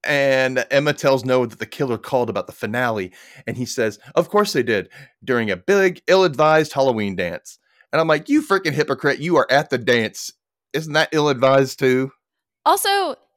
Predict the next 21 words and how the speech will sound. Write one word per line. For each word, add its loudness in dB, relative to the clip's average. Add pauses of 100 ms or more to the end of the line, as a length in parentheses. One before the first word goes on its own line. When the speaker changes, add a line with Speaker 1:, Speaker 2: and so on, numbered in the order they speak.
Speaker 2:
is -4
this -6
or -2
is -4
it -6
not 0
the -8
safest -6
place -4
to -8
be? -4 (340)
Let's -4 (180)
get 0
clear. -6 (220)
Speaker 1:
Where, -2 (340)
when 0
Speaker 2:
This -2
is -2
Speaker 1:
uh-huh. -2
Speaker 2:
where 2
all 2